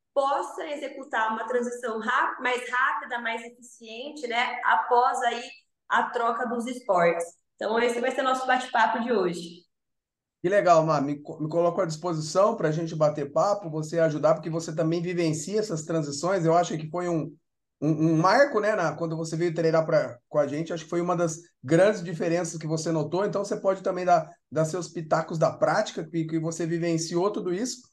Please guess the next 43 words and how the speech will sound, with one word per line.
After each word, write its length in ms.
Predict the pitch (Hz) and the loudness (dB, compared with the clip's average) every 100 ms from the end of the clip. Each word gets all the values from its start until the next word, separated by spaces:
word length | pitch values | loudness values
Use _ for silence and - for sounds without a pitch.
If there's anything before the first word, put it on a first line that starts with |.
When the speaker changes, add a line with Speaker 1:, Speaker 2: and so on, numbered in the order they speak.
| - _ | -20 _
Speaker 2:
E 120 | 254 | 0
já 160 | 247 247 | 4 4
convidar 340 | 262 254 233 247 | 4 4 6 6
o 80 | |
pessoal, 520 | 240 233 233 214 247 247 | 4 0 4 6 6 6
né, 100 | 240 | 2
Má, 300 | 214 160 - _ - | 0 -4 -10 _ -4
é, 520 | 175 175 170 170 170 | 0 2 2 2 0
pra, 440 | 170 190 180 175 - | 0 0 0 -6 -4
pra 220 | 202 185 | 0 0
quem 320 | - 190 190 | -2 -4 -4
não 220 | 185 180 185 | -4 -4 -4
me 160 | 180 | -4
segue 340 | 160 196 202 175 | 2 4 4 4
lá, 160 | 185 | 4
seguir 220 | 170 165 | 2 -6
o 40 | 180 | -4
meu 120 | 185 | -4
Instagram 380 | 180 180 180 170 | 0 0 0 -2
pessoal, 380 | 170 180 214 233 | -4 2 2 2
por 140 | 254 | -4
quê? 320 | 240 156 - - _ | -2 -4 -6 -16 _
Porque 220 | 196 208 226 | -8 -4 -2
um 160 | 277 | 0
dos 160 | 381 - | -2 0
trabalhos 540 | 294 185 185 180 151 | 2 6 6 4 0
meus, 340 | 147 190 208 165 | 2 4 4 0
não 80 | |
sei 160 | 160 190 | -4 -4
nem 140 | 208 | -6
se 100 | 254 | -6
você 240 | 269 208 175 | -6 -6 -2
sabia, 540 | 156 143 214 165 - _ _ | 0 0 0 0 -2 _ _
da 160 | 131 160 | 4 4
Unicamp, 560 | 156 147 175 208 165 151 | 4 2 4 4 2 -4
que 120 | 165 | -2
virou 280 | 156 175 185 | -2 2 2
até 260 | 175 175 | 4 0
no 180 | 170 165 | 0 -2
meu, 320 | 170 170 160 | -4 -2 -2
no, 280 | 147 156 156 | -2 -4 -4
no, 300 | 165 160 139 | -4 -4 -4
na 180 | 151 147 | -4 -6